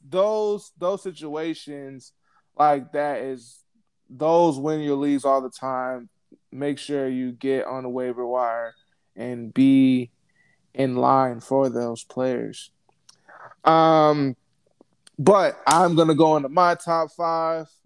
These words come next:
My top five, I'm gonna go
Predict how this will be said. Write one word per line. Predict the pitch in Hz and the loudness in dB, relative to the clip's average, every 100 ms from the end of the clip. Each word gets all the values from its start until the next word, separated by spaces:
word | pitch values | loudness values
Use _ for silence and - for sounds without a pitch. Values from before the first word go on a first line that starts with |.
| _ | _
My | 135 151 147 | -12 -10 -12
top | - 147 131 - | -10 -10 -10 -12
five, | 151 147 143 139 | -6 -4 -4 -6
I'm | 139 | -14
gonna | 143 139 127 | -16 -18 -18
go | 123 143 143 139 139 | -10 -8 -6 -8 -10